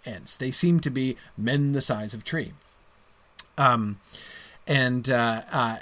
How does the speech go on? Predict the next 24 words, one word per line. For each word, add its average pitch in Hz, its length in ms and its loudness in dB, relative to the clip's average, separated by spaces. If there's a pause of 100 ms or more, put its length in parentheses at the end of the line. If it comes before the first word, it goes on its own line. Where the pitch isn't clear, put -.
(180)
which, 147 240 0
in, 165 360 -6
in 190 100 2
other 107 160 2
words, 104 260 -6
just 123 220 -4
giants. - 480 -6 (380)
Um, 113 320 -2
so 135 280 2
he's 180 240 2
a 185 60 0
giant, 165 300 0
and 165 200 0 (120)
you, 151 220 0
you 139 340 -4
think 208 200 0
about 123 280 -2
this, 107 260 -6
right? 131 260 -4
In 165 200 4
some 233 400 2
ways, 143 560 -4 (680)
giants 131 640 0 (680)
are 131 420 6